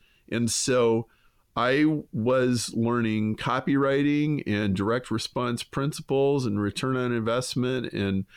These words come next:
you know, search engine optimization and all that in, you know, ninety-seven, ninety-eight. And it was working.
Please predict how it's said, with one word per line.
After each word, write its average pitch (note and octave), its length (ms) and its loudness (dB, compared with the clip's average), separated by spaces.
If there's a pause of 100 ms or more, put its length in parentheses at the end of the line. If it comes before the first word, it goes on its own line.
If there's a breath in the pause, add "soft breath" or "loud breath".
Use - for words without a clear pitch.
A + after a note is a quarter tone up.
(320 loud breath)
you G#2+ 120 0
know, A2+ 220 2
search C#3+ 420 -2
engine B2+ 300 2
optimization A#2 800 0
and G#2+ 160 -2
all B2+ 260 2
that G2 380 -2
in, G2+ 320 -2 (460 soft breath)
you F#2 100 -8
know, C#2+ 80 -6
ninety-seven, A2+ 1000 0
ninety-eight. A2 840 0 (840 soft breath)
And B2 640 0 (420)
it C3 200 0
was C3 260 2
working. A#2+ 680 -4